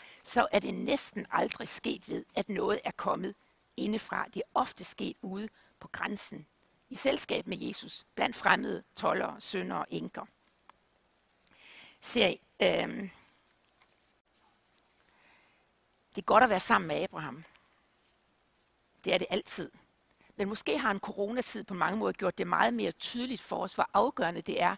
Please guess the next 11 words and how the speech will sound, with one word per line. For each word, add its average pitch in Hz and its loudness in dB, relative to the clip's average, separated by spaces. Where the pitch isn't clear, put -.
med - -20
tro - -6
og - -6
med 180 -2
håb. - -6
Et 202 -8
håb, 254 0
som 202 2
er 170 10
forankret 214 0
i, 190 -8